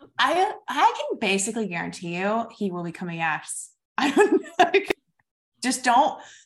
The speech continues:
don't in your mind, let it be a no. Like, let it, if you really want something,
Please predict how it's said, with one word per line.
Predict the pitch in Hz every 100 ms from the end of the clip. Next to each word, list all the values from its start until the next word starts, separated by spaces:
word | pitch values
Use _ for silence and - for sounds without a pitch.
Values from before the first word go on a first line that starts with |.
| _ -
don't | 233 262
in | 254 226
your | 262
mind, | 240 208 196 196
let | 196 196
it | 202
be | 208
a |
no. | 190 175 147 175
Like, | 180 175
let | 196 214 233
it, | 202
if | 208
you | 214 233
really | 269 285
want | 240 233
something, | 233 214 190 175 170 160